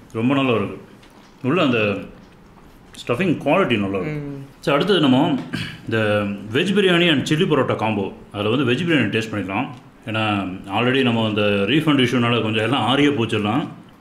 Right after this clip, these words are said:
Speaker 1: வெஜ் biryani பாத்தீங்கன்னா, இந்த பாஸ்மதி rice, long grain rice போட்டு நல்லா கொஞ்சம் ஸ்பைசியா இருக்கிற மாதிரி தெரியுது.
Speaker 2: அந்த
Speaker 1: நிறைய
Speaker 2: chilli
Speaker 1: masala.
Speaker 2: gobi, Chilli gobi லைட்டா போட்டிருக்காங்க.
Speaker 1: Chilli கோபியா?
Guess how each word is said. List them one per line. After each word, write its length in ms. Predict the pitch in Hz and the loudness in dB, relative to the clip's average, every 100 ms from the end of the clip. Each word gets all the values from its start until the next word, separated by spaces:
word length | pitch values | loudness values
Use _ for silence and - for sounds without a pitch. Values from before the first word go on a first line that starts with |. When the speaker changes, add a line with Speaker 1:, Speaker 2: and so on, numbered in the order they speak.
| - | -4
Speaker 1:
வெஜ் 160 | 160 | 0
biryani 220 | 208 196 160 | 2 2 2
பாத்தீங்கன்னா, 380 | 143 135 131 160 | 2 2 4 4
இந்த 420 | 127 113 107 104 104 101 | 4 4 2 0 -2 -4
பாஸ்மதி 400 | 117 185 196 151 | -2 0 0 0
rice, 220 | 120 104 | 0 0
long 220 | 104 135 143 | 0 2 4
grain 260 | 139 117 110 | 2 2 0
rice 180 | 104 | -2
போட்டு 380 | - 101 117 151 - - - - - - - - | -4 -2 0 -2 -6 -18 -20 -20 -20 -20 -20 -10
நல்லா 180 | 113 127 | -2 0
கொஞ்சம் 440 | 135 110 107 101 98 | 0 2 2 0 -2
ஸ்பைசியா 580 | - 139 175 175 156 | -2 0 0 2 2
இருக்கிற 260 | 127 120 120 | 2 2 2
மாதிரி 260 | 123 165 139 127 | 2 2 2 2
தெரியுது. 240 | 135 117 98 | 2 2 0
Speaker 2:
அந்த 260 | - 143 | -6 -4
Speaker 1:
நிறைய 140 | - 127 | 0 2
Speaker 2:
chilli 60 | |
Speaker 1:
masala. 340 | 117 - 185 185 160 | 2 2 2 0 -2
Speaker 2:
gobi, 340 | - 165 156 - - - - - - 165 139 - | -2 -2 -2 -6 -14 -20 -20 -20 -20 -18 -16 -10
Chilli 220 | 156 180 | -4 -2
gobi 240 | 170 160 147 | -2 -2 -2
லைட்டா 300 | 143 139 139 135 | -4 -4 -8 -10
போட்டிருக்காங்க. 400 | 139 127 127 127 - - - - | -14 -16 -16 -18 -20 -20 -12 -4
Speaker 1:
Chilli 240 | 147 180 113 | -2 0 2
கோபியா? 320 | 127 110 98 | 2 4 0